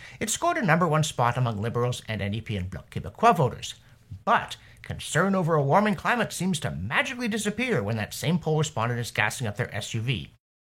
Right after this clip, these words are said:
Voters for every single party lent majority support to the idea that Canada should use its natural resources to reduce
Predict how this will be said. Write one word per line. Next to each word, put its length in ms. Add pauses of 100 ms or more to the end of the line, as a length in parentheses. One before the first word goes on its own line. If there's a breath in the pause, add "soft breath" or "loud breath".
(180)
Voters 320
for 180 (120)
every 280
single 240
party 340 (200 loud breath)
lent 240
majority 400
support 340
to 80
the 80
idea 300
that 200
Canada 420
should 220
use 200
its 200
natural 400
resources 680
to 80
reduce 460